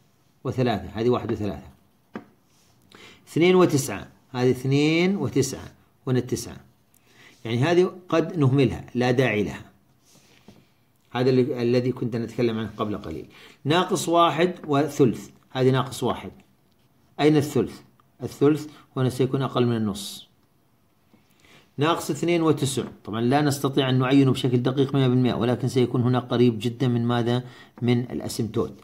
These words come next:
هذا يسمى horizontal asymptote. لو دققنا النظر نلاحظ فعلًا النقاط نفس الأسلوب السابق. هذا دققوا النظر أبنائي،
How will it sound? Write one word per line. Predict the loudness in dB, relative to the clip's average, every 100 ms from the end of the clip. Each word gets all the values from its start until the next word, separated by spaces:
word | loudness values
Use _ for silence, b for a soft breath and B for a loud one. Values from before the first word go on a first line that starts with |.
| _
هذا | -4 -2
يسمى | -2 -2 -4 -2 0 0 -2 B B B _ 0
horizontal | 4 6 8 6 4 2 2 0 -6 -20 _ _ -4
asymptote. | -2 -6 -6 -10 -10 -20 _ _ _ _ _ b b b b b b b b b b _ _ _ _ _ _
لو | 0
دققنا | 0 2 0 2 2
النظر | 4 4 4 4
نلاحظ | 4 4 2
فعلًا | 0 0 2
النقاط | 2 0 -2 2 2 2
نفس | -2 -4 0 0
الأسلوب | 0 -2 0 0
السابق. | -2 -2 0 2 2 0 B B B _ _
هذا | -4 -2
دققوا | 0 -2 -2 0
النظر | 2 2 0
أبنائي، | 0 0 0 -2